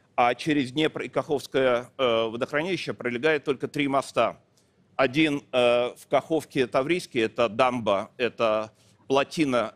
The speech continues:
Каховского водохранилища, и два моста в Херсоне, железнодорожный и шоссейный.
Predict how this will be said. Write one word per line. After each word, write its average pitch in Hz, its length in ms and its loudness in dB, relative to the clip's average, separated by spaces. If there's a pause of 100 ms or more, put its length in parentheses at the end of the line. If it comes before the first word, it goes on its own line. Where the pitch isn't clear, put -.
(140)
Каховского 123 480 -4
водохранилища, 113 680 -4
и - 180 -6
два 160 200 0
моста 147 280 -2
в - 60 -6
Херсоне, 113 480 -4
железнодорожный 131 480 -2
и 123 40 -6
шоссейный. 92 580 -6